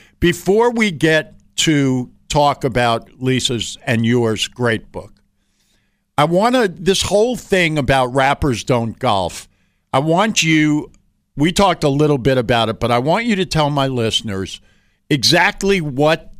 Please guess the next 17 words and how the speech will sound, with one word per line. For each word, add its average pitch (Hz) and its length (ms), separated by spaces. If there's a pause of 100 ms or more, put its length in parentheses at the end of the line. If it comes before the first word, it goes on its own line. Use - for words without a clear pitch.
(120)
what 160 380
this 143 240
is. 123 140
Th-, 190 240
there 214 280
is 151 160
nothing 180 460
like 147 420
this 113 420 (460)
anywhere, 147 640
and 117 120
we 123 100
all 156 180
know 147 200
about 120 400
golf 139 440
podcasts. 117 960